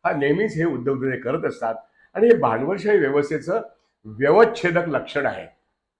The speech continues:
पहिला प्रथम असं घडतंय, सर्वांना काळ्या पैशाची घृणा असते,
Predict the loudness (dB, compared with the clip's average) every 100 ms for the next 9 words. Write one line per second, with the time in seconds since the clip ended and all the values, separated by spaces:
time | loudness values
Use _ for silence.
0 | _ 0 0 4 6 6 4 4 2 2
1 | 2 0 -4 -6 _ _ _ _ _ _
2 | _ _ _ _ _ _ _ _ 0 2
3 | 6 6 6 6 6 6 4 -2 -2 -4
4 | -2 2 4 4 2 -8 -10 -12